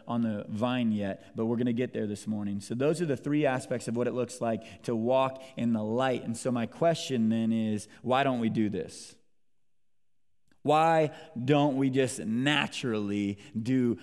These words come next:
good and light and true things, you know, on a regular basis? Uh, why isn't this easy for us?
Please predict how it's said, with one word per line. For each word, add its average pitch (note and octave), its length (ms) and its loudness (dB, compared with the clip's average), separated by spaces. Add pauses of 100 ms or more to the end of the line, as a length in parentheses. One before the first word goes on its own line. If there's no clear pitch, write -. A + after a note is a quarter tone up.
(140)
good D3 340 4
and B2+ 180 2
light C3+ 300 2
and A2 280 -2
true C3+ 380 0
things, A2+ 720 -2
you A#2 80 0
know, A#2 160 -2
on A#2 200 -2
a A2+ 60 -2
regular C3 360 0
basis? A#2 500 -2 (180)
Uh, A2+ 340 0
why C3 400 2
isn't A#2+ 340 -2
this A2+ 300 -2 (240)
easy A2+ 360 0
for F#2+ 240 -8
us? - 400 -14